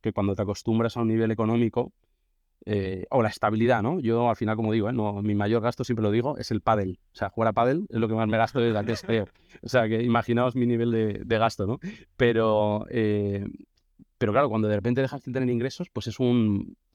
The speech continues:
es, es un palo mental, ¿no? Porque cuesta, ¿eh? Cuando tienes una estabilidad económica, un, una capacidad de, de ahorro y demás, pues a mí me daba miedo. Eh, pero dije, "Mira, eh, o lo hago ahora o no lo haré nunca", ¿no? No lo vas a hacer con hijos,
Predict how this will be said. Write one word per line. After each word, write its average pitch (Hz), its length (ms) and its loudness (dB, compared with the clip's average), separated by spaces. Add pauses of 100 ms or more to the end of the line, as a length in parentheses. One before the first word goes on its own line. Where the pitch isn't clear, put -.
es, - 180 -20 (120)
es - 100 -6
un 143 80 2
palo 156 180 4
mental, 113 380 0
¿no? 214 140 -2
Porque 104 480 -4
cuesta, - 400 -4
¿eh? 302 60 -8 (140)
Cuando 107 280 -2
tienes 110 200 0
una 120 60 0
estabilidad 110 300 0
económica, 135 720 0 (320)
un, 104 840 -2
una 117 160 0
capacidad 113 520 -2
de, 104 200 0
de 101 180 -4
ahorro 135 400 0
y 123 60 0
demás, 117 360 -2 (300)
pues 104 160 -4
a 101 60 0
mí 101 80 2
me 110 100 2
daba 117 180 4
miedo. 110 300 2 (180)
Eh, 95 500 -4
pero 101 140 0
dije, 107 220 0
"Mira, 98 240 0 (600)
eh, 104 260 -2
o 104 100 -2
lo 110 80 2
hago 127 120 4
ahora 131 240 2 (280)
o 113 140 -2
no 110 120 2
lo 117 60 2
haré 107 60 2
nunca", 110 320 0
¿no? 127 180 -2
No 110 140 -2
lo 110 80 0
vas 113 100 -6
a 117 40 -10
hacer 107 140 -8
con 104 160 -2
hijos, 113 580 -2